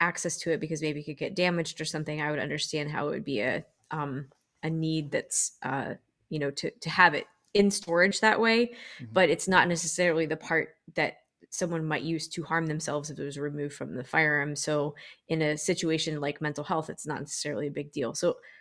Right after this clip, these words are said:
Speaker 1: we haven't really run into that a whole lot, but in that particular case, Hold My Guns might not be the best option. Um, t-, a couple options that come to mind, again, assuming that you, you know,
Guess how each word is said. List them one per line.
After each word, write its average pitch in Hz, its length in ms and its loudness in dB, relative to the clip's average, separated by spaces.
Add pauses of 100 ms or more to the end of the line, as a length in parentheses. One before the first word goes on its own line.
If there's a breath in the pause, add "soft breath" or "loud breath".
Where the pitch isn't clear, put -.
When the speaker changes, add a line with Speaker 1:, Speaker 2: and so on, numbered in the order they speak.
(120)
Speaker 1:
we 185 80 0
haven't 214 320 8
really 175 600 4 (200)
run 165 260 0
into 202 300 -2
that 165 180 0
a - 60 -4
whole 156 180 -4
lot, 160 300 0 (440 soft breath)
but 190 140 6
in 185 120 4
that 190 160 8
particular 262 380 2
case, 233 580 0
Hold 214 180 -2
My 208 100 2
Guns 185 220 0
might 156 180 0
not 156 260 -4
be 190 140 -2
the 185 100 -2
best 170 380 -6
option. 233 520 -2 (440 soft breath)
Um, 151 340 0 (140)
t-, - 260 -8
a - 60 -8
couple 208 480 2
options 175 360 0
that 156 120 -4
come 165 200 -2
to 170 120 -6
mind, 165 540 0
again, 165 380 -2 (180)
assuming 165 400 -2
that 147 220 -2 (180)
you, 160 160 -8 (120)
you 170 160 -4
know, 151 200 0